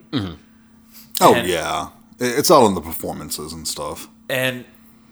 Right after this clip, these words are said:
Speaker 3: it's one of those things, if you like that, if you like physical comedy,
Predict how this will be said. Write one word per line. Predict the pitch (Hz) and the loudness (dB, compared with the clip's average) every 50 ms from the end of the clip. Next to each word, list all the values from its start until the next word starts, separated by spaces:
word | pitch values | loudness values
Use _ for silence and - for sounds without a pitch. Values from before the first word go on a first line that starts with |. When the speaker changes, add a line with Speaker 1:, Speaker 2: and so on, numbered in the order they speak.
| _ _ _ _ - | _ _ _ _ -10
Speaker 3:
it's | 143 135 - | -8 -6 -6
one | 156 175 | -4 -2
of | 175 | -2
those | 170 147 135 | -2 -2 -2
things, | - 147 131 123 127 | -4 -6 -6 -8 -10
if | 117 - - | -10 -10 -10
you | 135 135 | -10 -10
like | 113 95 92 95 113 123 120 - | -8 -6 -4 -4 -4 -4 -6 -6
that, | - 170 185 190 185 - - - - _ _ _ _ _ _ _ _ - | -4 -4 -4 -4 -6 -10 -14 -20 -20 _ _ _ _ _ _ _ _ -10
if | 113 113 - | -10 -10 -10
you | 117 127 135 139 127 113 | -10 -8 -6 -6 -6 -6
like | 101 104 113 120 123 117 - | -4 -4 -4 -4 -4 -6 -8
physical | - - 120 113 117 110 - 104 | -6 -6 -4 -4 -6 -8 -12 -14
comedy, | - - 110 104 104 104 101 101 95 95 95 - | -12 -10 -8 -8 -6 -6 -6 -6 -8 -8 -10 -14